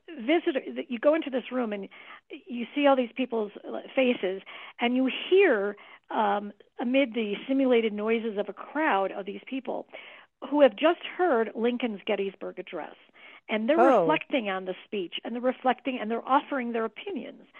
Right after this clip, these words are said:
Speaker 1: And they're talking about Abe, and, and some people are, you know, very, very much, uh, uh, a, a fan of him and, uh, of what he's saying,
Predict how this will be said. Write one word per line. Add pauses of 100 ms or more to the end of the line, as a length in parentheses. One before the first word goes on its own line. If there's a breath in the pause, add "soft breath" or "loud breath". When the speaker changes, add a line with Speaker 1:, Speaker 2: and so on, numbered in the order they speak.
(300 loud breath)
Speaker 1:
And
they're
talking
about
Abe,
and,
and
some
people
are, (320 loud breath)
you
know,
very, (560 soft breath)
very
much, (120)
uh, (420 loud breath)
uh, (100)
a,
a (140)
fan
of (160)
him
and,
uh, (140)
of
what
he's (100)
saying,